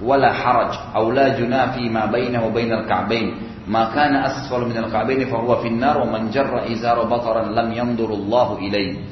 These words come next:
Jadi ayat di sini sebelum saya terjemahkan menjawab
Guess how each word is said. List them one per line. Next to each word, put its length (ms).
Jadi 240
ayat 240
di 80
sini 240
sebelum 320
saya 160
terjemahkan 480
menjawab 1040